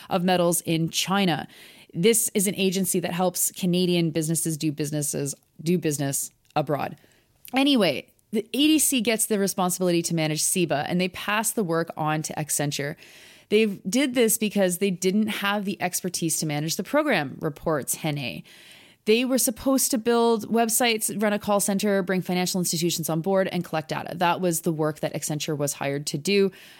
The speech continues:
and the article doesn't suggest that they didn't do it. They suggest that that work was what was probably done. But in the shadow of the McKinsey revelations,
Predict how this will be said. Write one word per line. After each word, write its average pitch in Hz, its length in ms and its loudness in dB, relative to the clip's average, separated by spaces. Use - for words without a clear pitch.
and 160 280 0
the 151 160 0
article 160 400 0
doesn't 147 420 -2
suggest 143 400 -6
that 143 120 -6
they 147 80 -4
didn't 143 360 -2
do 143 160 0
it. 151 220 -2
They 76 240 -6
suggest 147 400 -4
that 147 180 -4
that - 220 -6
work 147 260 -6
was 147 240 -4
what - 140 -6
was 160 120 -4
probably 160 360 -2
done. 226 280 -2
But 262 160 4
in 285 160 0
the 294 80 4
shadow 311 440 2
of 240 200 2
the 240 60 0
McKinsey 214 420 2
revelations, 185 720 0